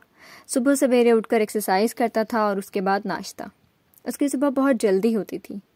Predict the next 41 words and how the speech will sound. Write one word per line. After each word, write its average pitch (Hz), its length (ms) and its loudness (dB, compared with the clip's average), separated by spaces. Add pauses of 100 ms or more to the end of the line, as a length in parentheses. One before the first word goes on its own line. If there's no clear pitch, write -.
(640)
जब 254 140 4
से 311 160 2
उसने 302 220 2
अपने 285 200 0
डैड 226 280 4
का 269 100 2
बिजनेस 233 420 2
ज्वाइन 220 240 0
किया 214 200 0
था 240 240 0
तब 233 180 0
से 247 180 0
तो 240 120 0
वो 240 100 2
और 220 300 2
भी 269 180 4
एक्टिव 220 320 -2
रहता 196 260 -8
था, 196 200 -12 (580)
वक्त 190 240 -6
का - 140 -6
पाबंद 196 420 -4
था 226 240 -6 (580)
और 247 60 2
जब 247 160 4
उसने 262 200 2
मज़गान 240 460 0
से 277 120 -2
कहा 233 260 0
था 247 160 0
कि 247 140 -2
डिसिप्लिन 240 500 0
पे 262 120 2
कॉम्प्रोमाइज़ 220 680 -2
नहीं 220 220 -2
करता 233 360 -4
तो 294 140 -2
ठीक 240 380 -2
ही 262 100 -2
कहा 190 260 -8
था। 220 200 -18